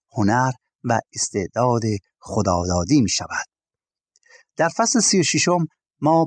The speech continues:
با بنای خیمهٔ مقدس یا مکان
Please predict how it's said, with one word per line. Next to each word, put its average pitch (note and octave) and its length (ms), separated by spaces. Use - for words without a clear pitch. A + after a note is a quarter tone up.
با B2+ 260
بنای D#3 420
خیمهٔ D3+ 680
مقدس A#2 640
یا D3 220
مکان D#3+ 520